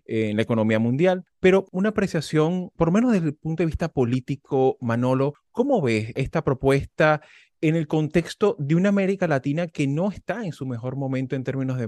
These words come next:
de, de integración regional, ni mucho menos de integración económica real?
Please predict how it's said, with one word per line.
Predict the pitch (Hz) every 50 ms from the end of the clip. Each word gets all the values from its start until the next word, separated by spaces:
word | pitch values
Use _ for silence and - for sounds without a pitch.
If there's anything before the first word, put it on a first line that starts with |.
| 110 113 -
de, | 98 110 104 92
de | 80 107
integración | 113 117 123 123 123 120 113 - - 139 135 131 131
regional, | - 151 139 135 117 120 139 147 -
ni | - 156 151 156 160 156
mucho | 156 160 165 - 196 175
menos | 156 147 151 160 170 165 _ _ - - - _ _ -
de | 135
integración | 131 117 123 123 120 113 110 - - 131 123 120 120 123 127 127 131 - -
económica | 135 123 _ - 113 104 110 120 113 113 120 110 - 113
real? | 107 101 104 101 95 90 85 76